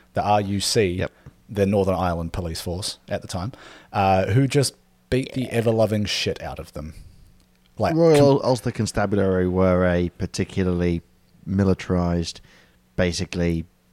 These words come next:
Speaker 2: British private army
Speaker 1: Yeah.
Speaker 2: posing as a, uh, as the local bobbies.
Speaker 1: Yeah, it, it, it certainly seemed that way by the time I was done reading this. It started out, I was like, "Oh yeah, Royal Constabulary, the,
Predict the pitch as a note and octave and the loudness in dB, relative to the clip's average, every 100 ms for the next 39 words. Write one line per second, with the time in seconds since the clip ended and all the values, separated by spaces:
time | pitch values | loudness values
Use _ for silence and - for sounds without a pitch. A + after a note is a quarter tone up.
0 | - F2+ F2 F2+ - - - F2+ F2 E2+ | -8 -4 -4 -4 -8 -10 -4 -2 0 -4
1 | - F2 E2+ E2 D#2+ A2 F#2+ F2 E2+ - | -4 -6 -4 -4 -4 0 0 0 -4 -10
2 | - - A2+ A2+ A2 A2 A2+ A2+ A#2+ A#2+ | -20 -6 0 2 2 2 0 2 2 4
3 | B2 B2 B2 A#2 _ B2+ B2 C3 C#3 C#3+ | 4 4 2 -2 _ -4 -2 0 0 0
4 | C3+ C#3 F#2 - - - - _ A2+ F#2+ | -2 -2 -4 -8 -16 -20 -20 _ -2 -2
5 | E2 - - G#2 - - F#2+ F2 - - | -2 -8 -6 -6 -6 -8 -8 -8 -10 -10
6 | - - - G#2 - D3 C#3 - A#2+ A2+ | -10 -12 -8 -4 2 2 2 0 0 4
7 | A2 A2 G2+ G2 G2 G2+ A2+ G#2 G2 G#2 | 2 4 2 4 2 2 0 0 0 0
8 | G2 E2+ F#2+ F#2 F2+ F#2 B2+ - C3 A#2 | 0 0 -2 0 -2 -2 -4 0 4 4
9 | A2+ C3 - A3 A2+ F#2+ B2+ C#3+ C3+ C3+ | 2 0 2 2 4 2 2 2 4 6
10 | C3+ C3+ C3 - C#3 - C3 B2+ C3 B2+ | 6 4 2 -2 -6 0 2 2 2 4
11 | B2+ C#3 | 2 0